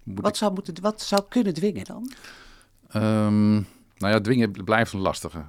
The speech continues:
Speaker 1: Ehm, want het is natuurlijk toch de, de, de, de vrije markt die daar, daar een rol moet v-, vervullen.
Speaker 2: Ja.
Speaker 1: Maar het gaat om dat, dat, eh, dat partijen die daar beleggen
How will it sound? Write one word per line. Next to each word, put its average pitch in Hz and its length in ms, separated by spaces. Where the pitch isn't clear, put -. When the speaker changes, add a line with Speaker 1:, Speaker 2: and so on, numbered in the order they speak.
Speaker 1:
Ehm, 90 580
want 95 140
het - 80
is 98 120
natuurlijk - 140
toch - 280
de, 92 220
de, 90 180
de, 90 280
de 87 140
vrije 85 340
markt 90 360
die 87 120
daar, 85 240
daar 85 240
een 82 120
rol 87 180
moet 85 180
v-, - 100
vervullen. 87 560
Speaker 2:
Ja. 160 200
Speaker 1:
Maar 90 140
het - 100
gaat 117 220
om 117 260
dat, 104 200
dat, 107 280
eh, 98 160
dat 92 320
partijen 110 560
die 95 160
daar 87 140
beleggen 113 640